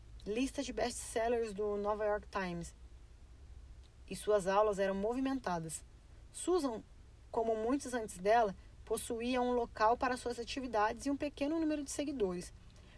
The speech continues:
Porém, após organizar um retiro de meditação, ela percebeu que as pessoas de fora da cidade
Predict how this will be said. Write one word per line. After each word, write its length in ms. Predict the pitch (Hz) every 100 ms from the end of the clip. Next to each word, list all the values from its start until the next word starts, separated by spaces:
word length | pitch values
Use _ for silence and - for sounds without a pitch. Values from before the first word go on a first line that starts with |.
| - -
Porém, 380 | 196 180 233 - - -
após 320 | 202 196 202
organizar 400 | 220 220 214 196
um 40 | 196
retiro 360 | 196 - 214
de 100 | 226
meditação, 640 | 240 233 - 208 - 202 247 - - - -
ela 200 | 208 214
percebeu 360 | 214 202 208
que 80 | 220
as 80 | -
pessoas 360 | 214 - 220
de 100 | 220
fora 260 | 220 220 226
da 80 | 220
cidade 480 | - 185 196 196